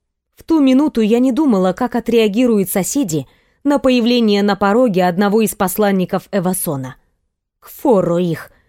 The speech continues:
Главное, чтобы мы спасли мальчика.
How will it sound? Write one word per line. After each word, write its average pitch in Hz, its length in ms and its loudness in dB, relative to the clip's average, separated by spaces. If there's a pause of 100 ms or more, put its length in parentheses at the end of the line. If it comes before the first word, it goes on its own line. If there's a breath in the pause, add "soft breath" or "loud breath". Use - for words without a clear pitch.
(240)
Главное, 214 500 2
чтобы 202 300 0
мы 208 140 2
спасли 220 400 -2
мальчика. 180 560 -4